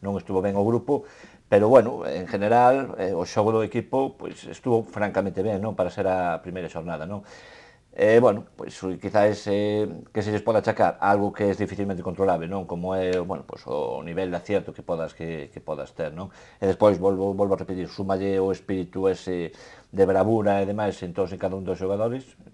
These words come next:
e, bueno, pois, pinta francamente moi ben a cousa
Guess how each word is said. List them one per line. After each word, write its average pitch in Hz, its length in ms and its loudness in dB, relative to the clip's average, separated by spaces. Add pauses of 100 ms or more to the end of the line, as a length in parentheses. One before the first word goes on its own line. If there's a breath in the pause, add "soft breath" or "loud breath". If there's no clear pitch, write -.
e, - 80 -10
bueno, - 240 -6
pois, - 400 -18 (640 soft breath)
pinta 95 400 2
francamente 90 640 0
moi 107 320 0
ben 101 160 2
a 101 80 2
cousa 120 400 4